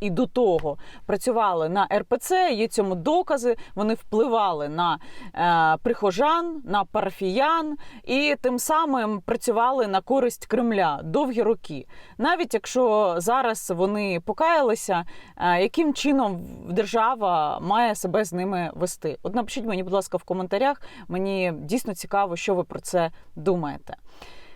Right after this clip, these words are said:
Ми беремо теми релігії, церкви, тому що це для України дуже важлива тема, тема, яка впливає на людей, які живуть всередині країни. І ті треш-випадки, коли ви бачили, що в стінах Лаври йде війна,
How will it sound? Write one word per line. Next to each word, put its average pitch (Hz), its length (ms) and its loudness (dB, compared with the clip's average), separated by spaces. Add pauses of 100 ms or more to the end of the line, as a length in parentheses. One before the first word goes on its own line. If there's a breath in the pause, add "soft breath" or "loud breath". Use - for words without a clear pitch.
(360 loud breath)
Ми 349 140 2
беремо 349 320 2
теми 302 400 2
релігії, 262 480 2
церкви, 302 480 2
тому 240 200 0
що - 160 -2
це 269 300 2
для 226 120 2
України 233 460 2
дуже 208 280 2
важлива 190 400 2
тема, 311 500 2
тема, 220 340 2
яка 190 600 2 (340 loud breath)
впливає 208 720 2 (220)
на 233 420 2 (300 loud breath)
людей, 226 280 2
які 240 180 0
живуть 247 220 0
всередині 220 440 2
країни. 208 480 0
І 202 40 -4
ті 294 160 0
треш-випадки, 247 760 0
коли 202 180 0
ви 190 80 2
бачили, 196 420 0
що 175 140 -8
в - 40 -14
стінах 220 400 0
Лаври 202 480 2
йде 160 340 0
війна, 214 520 0